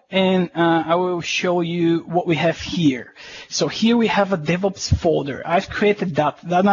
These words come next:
is, that's not part of the SharePoint scaffolded project. So I've created that folder,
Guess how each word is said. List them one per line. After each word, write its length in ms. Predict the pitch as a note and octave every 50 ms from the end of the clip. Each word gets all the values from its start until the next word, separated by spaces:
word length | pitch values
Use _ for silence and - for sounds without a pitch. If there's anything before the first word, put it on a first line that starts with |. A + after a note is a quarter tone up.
| F#3+
is, 160 | F#3 F#3 - -
that's 340 | E3+ F3 F3 F3 - -
not 300 | G3 F#3 F#3+ G3+ - -
part 360 | - - - F#3 G3 G3 G3 F#3+
of 100 | F3+ E3+
the 60 | E3
SharePoint 640 | C#3+ - - F3+ F3+ - - F3 E3 D#3+ D#3+ D#3+ - - - - - - - - -
scaffolded 720 | - - - - F3 E3 - - E3 D#3+ D#3 D#3 D3 -
project. 560 | - - - - E3 D#3+ D#3 C#3 C#3+ C3+ - -
So 200 | - - D3+ D#3
I've 200 | E3 G3 - -
created 380 | - - G#3+ G3+ G3+ G#3 G3
that 160 | F3 F3+ F3
folder, 540 | - - - E3 D#3+ D#3 E3+ F3 F#3 F#3 D#3+